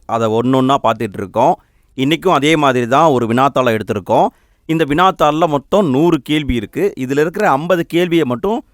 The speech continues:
நம்ம இந்த வீடியோல பார்க்க போறோம். மீதம் இருக்கிறத அடுத்த வீடியோல பார்க்கலாம். என் கூட சேர்ந்து நீங்களும் இந்த ஐம்பது கேள்வியை முழுமையா அட்டெண்ட் பண்ணுங்க.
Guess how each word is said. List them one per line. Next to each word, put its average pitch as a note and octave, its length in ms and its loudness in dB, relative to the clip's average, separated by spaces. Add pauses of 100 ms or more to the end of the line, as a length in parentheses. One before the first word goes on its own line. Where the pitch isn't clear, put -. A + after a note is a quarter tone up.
(200)
நம்ம C#3 180 0
இந்த B2+ 120 0
வீடியோல C#3+ 300 2
பார்க்க G#2+ 380 -4
போறோம். C#3+ 220 -2 (360)
மீதம் F3+ 280 -2
இருக்கிறத D3+ 320 -4
அடுத்த C#3+ 340 2
வீடியோல C#3 280 0
பார்க்கலாம். A2+ 500 -2 (320)
என் C#3 280 0
கூட F3+ 180 0
சேர்ந்து C#3+ 440 -2
நீங்களும் F3+ 640 2
இந்த C3 240 0
ஐம்பது D3+ 340 0
கேள்வியை D3+ 540 -2
முழுமையா D3 400 -2
அட்டெண்ட் C3+ 260 -4
பண்ணுங்க. A#2 520 -4